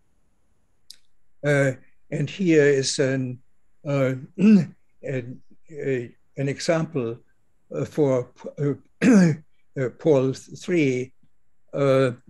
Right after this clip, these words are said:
at different resolutions. You can see sort of the, <clears throat> here the resolution was <clears throat> obtained at three point nine angstrom, which eventually <clears throat> enabled people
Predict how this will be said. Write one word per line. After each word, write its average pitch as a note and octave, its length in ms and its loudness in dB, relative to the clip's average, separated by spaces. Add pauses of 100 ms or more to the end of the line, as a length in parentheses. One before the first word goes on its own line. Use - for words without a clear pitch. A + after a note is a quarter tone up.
(220)
at C#3 140 0
different D3+ 360 -2
resolutions. B2+ 1000 -4
You C3 200 -4
can C3 220 -6
see B2 380 -8
sort B2 240 -6
of A2+ 100 -10
the, A#2+ 280 -10 (460)
<clears throat> - 600 2
here D3 500 0 (200)
the C#3 60 0
resolution C3+ 640 0
was C3 320 -6 (420)
<clears throat> G#3+ 320 6
obtained C3 480 -2
at - 140 -12
three D#3+ 180 -6
point B2+ 300 -4
nine B2 220 -2
angstrom, F3 520 -4 (280)
which - 240 -2
eventually C#3 840 -2 (500)
<clears throat> B3 220 2
enabled D3+ 560 2
people C#3+ 420 0